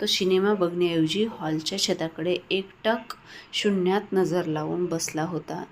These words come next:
वैदेहीला विचार आला, "काय झालं विराज, बरं वाटत नाही का?"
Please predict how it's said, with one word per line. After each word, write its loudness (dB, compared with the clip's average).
वैदेहीला 0
विचार 0
आला, 0
"काय 0
झालं 0
विराज, -2
बरं 0
वाटत -2
नाही 0
का?" -2